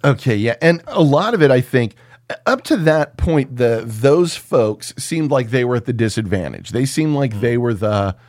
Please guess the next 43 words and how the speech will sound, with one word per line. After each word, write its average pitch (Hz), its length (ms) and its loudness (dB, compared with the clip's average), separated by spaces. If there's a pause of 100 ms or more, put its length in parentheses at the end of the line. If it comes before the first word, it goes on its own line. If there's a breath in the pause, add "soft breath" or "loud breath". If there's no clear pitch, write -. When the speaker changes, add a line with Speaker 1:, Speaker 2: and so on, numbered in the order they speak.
(560 soft breath)
Speaker 1:
"All 107 80 2
right, 123 120 4
yeah, 123 160 4
these 139 280 4
are 156 60 4
the 135 100 2
de-, 123 320 -2
these 160 300 0
are - 40 -2
the 143 80 4
more 127 340 2
decent 123 520 -2
folks 107 380 0
who 120 120 2
are 113 100 2
being 113 300 2
given 101 640 0 (320 soft breath)
a 110 100 2
hard 107 300 2
time 104 220 2
they 101 120 2
don't 95 180 0
deserve." 85 680 -8 (160)
Speaker 2:
Right. 104 300 -8
Speaker 1:
And 151 200 4
between 175 460 0
the 151 240 2
kill 147 340 2
him 143 140 4
and 127 120 2
take 123 200 0
the 120 80 -2
money 135 260 6
back 104 520 0 (440 soft breath)
and 127 260 0 (180)
that, 117 420 0
I 127 80 2
think 135 220 -2
he 147 100 0
sort 135 240 2
of 120 60 2
was 110 160 0
like 110 400 0